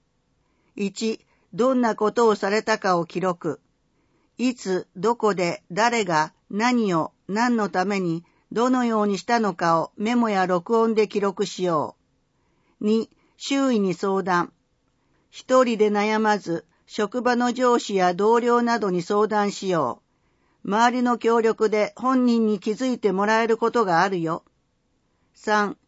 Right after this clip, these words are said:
会社の窓口や人事担当者に相談。会社などの組織は相談者が不利益にならないよう、プライバシーの確保などに配慮し、対応することになっているよ。四、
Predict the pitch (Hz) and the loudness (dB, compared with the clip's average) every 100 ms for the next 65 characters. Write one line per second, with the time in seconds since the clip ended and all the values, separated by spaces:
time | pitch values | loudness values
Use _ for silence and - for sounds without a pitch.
0 | _ _ 254 247 285 254 247 247 240 247 | _ _ -2 0 0 0 2 2 2 2
1 | 220 202 202 190 180 - 185 254 254 262 | 0 -2 0 2 2 -2 -2 0 0 0
2 | 254 254 247 247 226 - 175 165 185 180 | 0 0 2 2 2 0 -2 -2 -2 0
3 | 175 165 151 _ _ _ _ _ _ _ | 0 -2 -2 _ _ _ _ _ _ _
4 | _ _ _ 240 254 262 254 254 240 220 | _ _ _ -2 -2 0 0 0 0 -2
5 | 208 233 226 - 202 180 165 - _ - | -2 -2 -6 -6 -4 0 0 0 _ -4
6 | 262 262 262 247 240 202 196 185 220 254 | 0 0 2 0 0 -2 -2 -2 -2 0
7 | 240 220 208 202 202 233 226 208 196 185 | 0 0 -2 0 0 0 2 0 0 0
8 | 165 156 _ _ _ 240 254 254 233 214 | -2 -2 _ _ _ 0 2 2 2 0
9 | - 202 202 196 247 240 226 208 196 185 | 0 -2 -2 -2 -4 -4 -2 -2 -2 -2
10 | 180 175 170 240 240 196 175 170 160 _ | -2 -4 0 0 2 -2 -2 -6 -10 _
11 | _ _ - 233 254 254 247 254 247 247 | _ _ -2 0 2 2 0 -2 -2 -2
12 | 240 226 202 208 220 - 170 160 160 165 | 0 0 0 0 -2 -4 -2 -2 -2 -4
13 | - _ _ _ _ _ _ _ _ _ | -8 _ _ _ _ _ _ _ _ _
14 | 196 208 170 | -4 0 -2